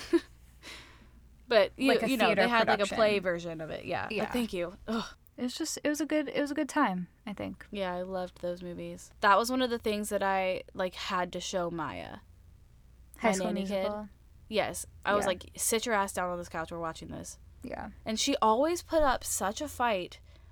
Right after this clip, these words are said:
Speaker 1: when I wanted to show her new stuff, like, new songs or new shows. She always put up such a fight. And then, guess what?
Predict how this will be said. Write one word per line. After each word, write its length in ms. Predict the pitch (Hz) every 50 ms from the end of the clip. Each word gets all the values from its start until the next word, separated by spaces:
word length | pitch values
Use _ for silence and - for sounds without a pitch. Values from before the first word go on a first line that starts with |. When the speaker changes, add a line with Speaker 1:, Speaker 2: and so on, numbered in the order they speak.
| - - -
Speaker 1:
when 120 | 214 202
I 60 | 196
wanted 260 | 196 196 196 208 214 233
to 60 | 247
show 220 | - 240 220 220
her 100 | 214 220
new 220 | 208 202 190 190 196
stuff, 360 | 196 - - 180 190 196 -
like, 140 | 202 185 185
new 220 | 190 185 180 185 185
songs 680 | - - - 220 208 208 202 202 202 202 202 202 202 190
or 80 | 180
new 180 | 175 175 165 170
shows. 720 | - - - 226 208 196 190 190 190 185 185 190 190 - - - - - - - - - - - - - -
She 180 | - - - -
always 280 | 175 175 175 190 208
put 140 | - 269 254
up 80 | 247 -
such 200 | - 277 269 269
a 40 |
fight. 420 | - - 285 269 226 202 196 - - - - - - - - - - - - 254
And 100 | 254 262
then, 140 | 262 262 - - 220
guess 220 | - 254 262 -
what? 300 | 294 294 269 247 233 -